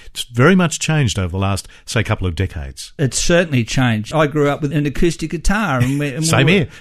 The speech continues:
Speaker 2: Yeah, that's right.
Speaker 1: <laughs> Yes.
Speaker 2: We grew up with worship bands these days. The level of sophistication of music in churches and things like that. And what we're finding is that, you know, a lot of the good singers are coming out of worship bands, are being skilled to play the sort of music we have today.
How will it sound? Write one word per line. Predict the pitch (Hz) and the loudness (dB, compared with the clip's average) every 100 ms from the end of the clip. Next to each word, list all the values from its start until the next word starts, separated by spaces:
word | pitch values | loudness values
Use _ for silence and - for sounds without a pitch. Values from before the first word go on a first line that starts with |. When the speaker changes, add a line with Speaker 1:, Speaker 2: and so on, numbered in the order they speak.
| - | -2
Speaker 2:
Yeah, | 226 | 0
that's | 196 185 | 0 2
right. | 190 160 | 2 2
Speaker 1:
<laughs> | |
Yes. | 160 165 | 0 2
Speaker 2:
We | |
grew | 196 | 0
up | 156 | 0
with | 170 175 165 | -2 -4 -6
worship | 185 208 214 196 | -2 0 0 -2
bands | - 185 185 175 | -2 -4 -2 -2
these | 208 240 | -4 -4
days. | 185 135 120 131 | -4 -4 -4 -4
The | 165 | -2
level | 175 180 165 | 0 0 -2
of | 151 | -2
sophistication | - 170 170 - 160 170 180 170 147 | -4 -2 -2 -2 -4 -2 -2 -2 -2
of | 135 131 - | -2 -4 -2
music | 139 147 165 165 147 | 0 2 2 0 -2
in | 139 135 127 | -2 -2 -2
churches | - 170 156 156 - 143 | -2 -2 -2 -4 -4 -4
and | 139 135 | -2 -2
things | 147 135 | -2 -2
like | 139 131 | -2 -2
that. | 151 135 - - | -2 -4 -6 -8
And | 156 156 | -2 2
what | 170 196 165 | 4 2 2
we're | 160 | -2
finding | 139 - 156 160 160 139 | -2 -2 -2 0 0 0
is | 135 135 135 | 2 0 -2
that, | 147 131 - 147 | -2 -2 -6 -10
you | 160 | -4
know, | 151 135 | -2 -2
a | 143 | -2
lot | 147 156 | 0 0
of | 160 | 0
the | 143 | 0
good | 143 131 | -2 -4
singers | - 170 131 | -4 -2 -4
are | 123 | -4
coming | 135 - 160 156 147 | -4 -2 0 0 0
out | 143 131 | 0 0
of | 131 | 0
worship | 143 156 - 139 | 0 0 -2 -2
bands, | 135 139 131 - - | 0 0 -2 -6 -8
are | - | -6
being | 131 - 143 131 | 0 2 2 0
skilled | - - 151 160 151 | -4 -2 0 0 -2
to | |
play | - - 139 135 127 - | 0 0 0 0 -4 -6
the | 127 | -6
sort | 127 - | -4 -2
of | 147 | 0
music | 131 131 156 143 | 0 0 0 -4
we | 135 | -2
have | 135 131 | -2 -2
today. | 127 127 143 | -4 -2 -2